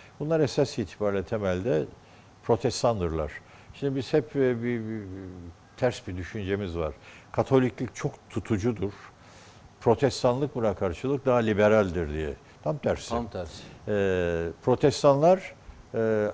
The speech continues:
Speaker 1: aslına dönüş politikası güderler. Yani İncil
Speaker 2: Daha
Speaker 1: ne yazıyorsa, dört tane İncil var bildiğiniz gibi.
Speaker 2: Madde
Speaker 1: Ne
Speaker 2: Markus,
Speaker 1: yazıyorsa
Speaker 2: Yohanna, evet.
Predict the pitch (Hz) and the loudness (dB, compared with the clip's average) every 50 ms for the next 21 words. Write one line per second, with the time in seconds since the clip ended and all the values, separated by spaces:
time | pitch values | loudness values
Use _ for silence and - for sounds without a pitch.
0 | - 120 113 - - - 139 139 139 151 160 156 131 135 139 147 165 156 - - | 0 0 0 0 0 -4 -2 -2 2 4 4 6 8 6 6 6 6 2 0 -2
1 | - - - - - - - - - - - - 113 104 98 85 - - 104 90 | -6 -8 -10 -12 -14 -18 -20 -20 -20 -20 -8 -2 -2 0 0 -2 -4 -4 -4 -4
2 | - - 101 90 85 80 90 87 78 73 73 73 - - - - - - - - | -4 -4 -6 -4 -2 -2 -2 -2 -2 -2 -6 -6 -8 -14 -20 -20 -20 -20 -20 -14
3 | - - 131 151 160 151 131 104 85 - - - - - - - 131 139 143 135 | -2 4 6 6 6 6 4 -2 -4 -6 -10 -20 -20 -20 -12 -4 -2 0 2 2
4 | 120 143 160 156 147 135 131 165 202 226 214 170 120 98 104 98 87 - - 143 | 6 6 6 6 6 6 8 10 10 10 10 8 6 4 2 0 0 0 2 0
5 | 139 123 120 123 113 - - 120 110 107 110 107 104 98 92 110 110 101 90 87 | 2 4 4 4 2 2 0 0 0 0 0 -2 -2 -2 -2 0 0 0 0 0
6 | 82 80 80 80 78 80 80 80 82 80 87 104 131 143 139 131 147 190 233 226 | 0 -2 -4 -6 -6 -6 -6 -6 -6 -6 -4 -2 -2 -2 0 2 4 6 8 8
7 | 208 165 127 110 107 101 95 - - 127 143 175 170 90 98 92 90 95 107 101 | 8 8 6 6 4 2 2 4 4 4 6 4 2 -2 -8 -10 -10 -12 -12 -12
8 | 85 85 82 78 | -12 -14 -14 -16